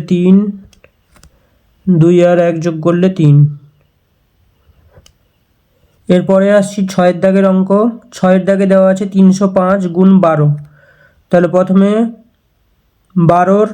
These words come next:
দুই দিয়ে গুণ করব। তাহলে দুই দিয়ে গুণ করলে হবে দুই পাঁচে দশের শূন্য, হাতে এক,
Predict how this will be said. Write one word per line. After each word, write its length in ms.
দুই 220
দিয়ে 220
গুণ 240
করব। 260
তাহলে 240
দুই 240
দিয়ে 160
গুণ 220
করলে 240
হবে 200
দুই 220
পাঁচে 360
দশের 460
শূন্য, 380
হাতে 320
এক, 220